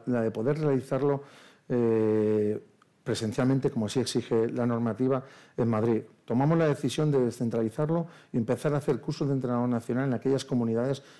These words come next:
donde realmente necesitábamos y donde se nos exigía. Con lo cual conseguimos más entrenadores, con menos gasto para el alumnado, pero sobre todo más formación y más traba-,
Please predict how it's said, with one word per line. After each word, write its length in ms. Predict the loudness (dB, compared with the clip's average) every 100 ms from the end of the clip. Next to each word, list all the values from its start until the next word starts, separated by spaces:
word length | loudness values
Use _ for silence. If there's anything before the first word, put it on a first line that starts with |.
| _
donde 280 | -4 0 0
realmente 520 | 0 0 0 0 -2
necesitábamos 960 | 0 -2 -2 -2 -2 0 0 0 -2 -4 -12 -4
y 80 | 0
donde 180 | 0 0
se 140 | -2
nos 180 | -4 -4
exigía. 480 | -6 -6 -2 -2 -2 -10 -14 -2
Con 120 | 0
lo 100 | 2
cual 180 | 0 0
conseguimos 600 | 0 0 0 2 0 -4 -18 -20 _ _ _
más 180 | -2 2
entrenadores, 640 | 2 2 0 2 0 0 -6 _ _ _ _ _ _ _ -10
con 160 | -2 2
menos 320 | 4 2 2
gasto 300 | 0 -2 -2
para 160 | -2 -2
el 60 |
alumnado, 480 | -2 -2 -2 -2 -4 -10 -6
pero 120 | -4
sobre 220 | -2 -2 -2
todo 240 | -2 -2
más 320 | -2 -2 -2
formación 600 | -2 -2 -2 -2 -2 -2 -6 _ _ _
y 80 | -4
más 180 | -4 -2
traba-, 280 | -2 -2